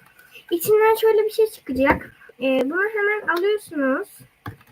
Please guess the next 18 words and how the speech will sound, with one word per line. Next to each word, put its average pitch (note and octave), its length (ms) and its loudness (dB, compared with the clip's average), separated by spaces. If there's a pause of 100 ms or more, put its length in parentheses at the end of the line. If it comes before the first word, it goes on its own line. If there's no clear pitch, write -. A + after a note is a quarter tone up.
(1120)
Bunu A4+ 140 6
kaybetmemeniz G#4 880 0
gerekiyor. C#4+ 580 -4 (460)
Sonra, A4+ 500 0 (380)
e, D4 260 -8
telefonunuz G#4+ 1000 -4
var A#4 260 -4
ya, A#3+ 260 -8 (440)
şu. C4 260 -10 (1700)
Sonra G#4+ 400 -4
işte - 280 -10 (1040)
bu G4+ 240 0
benim G4 240 -4
telefonum. D4 640 -10
Normalde B3 520 -6
yeni C#4 300 -4
aldım C4 300 -4
telefonum. C4+ 520 -10